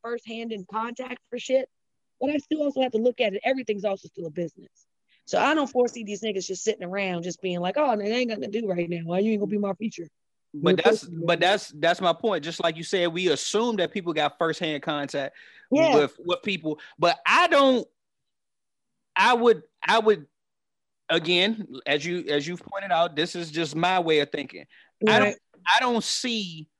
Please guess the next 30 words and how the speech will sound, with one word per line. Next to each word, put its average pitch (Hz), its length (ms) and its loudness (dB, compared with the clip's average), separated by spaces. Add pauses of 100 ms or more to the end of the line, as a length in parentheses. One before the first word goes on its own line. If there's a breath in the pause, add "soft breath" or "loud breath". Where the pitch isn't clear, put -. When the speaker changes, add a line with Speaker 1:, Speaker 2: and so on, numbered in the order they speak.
(1200)
Speaker 2:
Snoop 214 520 2
and 175 160 2
Dre 165 380 2
not 160 360 0 (160)
having 156 300 0
contact 151 540 -2
with, 147 160 -6 (340)
not 170 220 0
having 151 340 0
direct 139 480 0
contact 139 640 -4
with 117 160 -18
each 123 160 -14
other. 95 220 -12 (680)
Speaker 1:
Oh, 277 100 4
yeah, 269 240 2
I'm 285 80 -2
not 311 180 -2
saying 294 300 -2
I 254 80 -16
don't 240 220 -20
think 240 200 -20
that 220 140 -18
they 220 140 -8
wouldn't 202 240 -12
have 185 120 -18
contact 285 500 -10
with 185 100 -10
each 170 180 -16
other. 165 300 -10